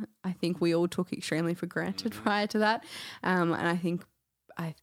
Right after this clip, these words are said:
Speaker 1: yeah, we've lost sight of that a little bit. So I definitely think we need to all put that into perspective a little bit more and make a conscious effort to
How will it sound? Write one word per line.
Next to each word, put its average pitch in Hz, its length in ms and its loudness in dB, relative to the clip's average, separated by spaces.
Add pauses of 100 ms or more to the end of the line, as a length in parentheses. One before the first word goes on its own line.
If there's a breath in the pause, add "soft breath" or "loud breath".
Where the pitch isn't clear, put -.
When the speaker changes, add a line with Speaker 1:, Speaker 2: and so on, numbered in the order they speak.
(340)
Speaker 1:
yeah, 147 220 -8
we've 160 200 -4
lost 160 200 -2
sight 156 180 0
of 160 80 -2
that 160 100 0
a 160 60 0
little 160 160 -2
bit. 160 220 -4
So 165 120 -2
I 175 120 -2
definitely 175 320 -6
think 165 180 -8
we 170 80 -18
need - 200 -10
to - 100 -8
all 165 80 -6
put - 180 -18
that - 180 -12
into 175 200 -10
perspective - 440 -16
a 175 40 -14
little 175 180 -16
bit 170 100 -10
more 170 200 2
and 170 80 2
make 170 320 -2
a 165 80 0
conscious - 360 -4
effort 160 280 -4
to 165 260 0